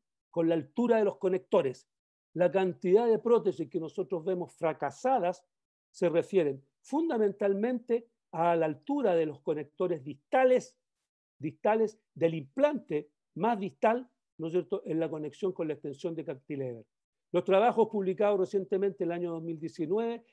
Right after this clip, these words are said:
muestran cantilever distal y mesial del pilar más distal en relación a la extensión de cantilever de tres,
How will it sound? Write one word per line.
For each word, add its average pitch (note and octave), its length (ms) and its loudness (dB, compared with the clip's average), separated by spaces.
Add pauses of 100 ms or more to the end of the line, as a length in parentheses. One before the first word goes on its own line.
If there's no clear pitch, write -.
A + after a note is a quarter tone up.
(140)
muestran F3+ 340 0
cantilever D#3+ 680 -2
distal F#3+ 460 0
y F#3 80 0
mesial E3+ 520 -2 (240)
del D#3+ 300 -2
pilar G#3 400 0
más F#3+ 220 -4
distal F3+ 400 -4
en D#3 100 -8
relación D#3 540 -4 (240)
a E3+ 240 2
la D#3 80 -2
extensión D#3+ 560 -4
de F#3+ 80 2
cantilever E3 640 -2
de D3 200 -4
tres, A3+ 400 2